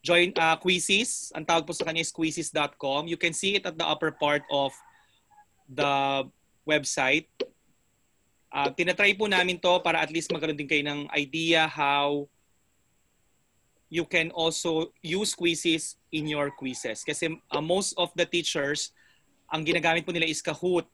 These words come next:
So we conceptualize of choosing other platforms in, um, expressing or presenting quizzes, which is in a form of quizzes. One forty-four, one forty-six. Siguro,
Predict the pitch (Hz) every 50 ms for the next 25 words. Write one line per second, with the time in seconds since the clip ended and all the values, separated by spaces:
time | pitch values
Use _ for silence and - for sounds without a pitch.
0 | _ _ _ _ _ _ _ - - - 160 156 156 151 151 156 151 143 151 170
1 | 170 170 170 170 170 165 165 165 151 - - 165 156 - 196 180 - - 202 185
2 | 165 151 147 151 156 - - 151 147 - - - _ - - 180 185 170 - 196
3 | 175 185 - - 180 190 208 185 170 208 208 202 208 208 214 214 - _ _ _
4 | _ _ _ _ _ - 180 175 175 - - 180 170 165 165 165 165 - - 165
5 | 160 160 160 156 156 151 147 - _ _ _ _ _ _ - _ _ _ _ _
6 | _ - 135 143 143 143 143 147 143 - - - - - - - - - - -
7 | _ _ _ - - - 151 151 - - - 202 202 202 - - 214 - 180 170
8 | 160 - 175 - - 185 170 170 165 185 175 151 165 156 147 - - 135 123 117
9 | - - - - - - _ _ _ _ _ _ _ - 165 170 - - 180 -
10 | 170 156 151 147 - 143 139 143 139 - - 127 110 - - 156 - - - -
11 | 147 156 170 156 - 185 180 170 - 185 160 - - 175 170 175 185 202 208 190
12 | 160 156 156 156 147 - - 151 151 147 - 147 160 185 170 - 208 196 233 247
13 | 247 233 -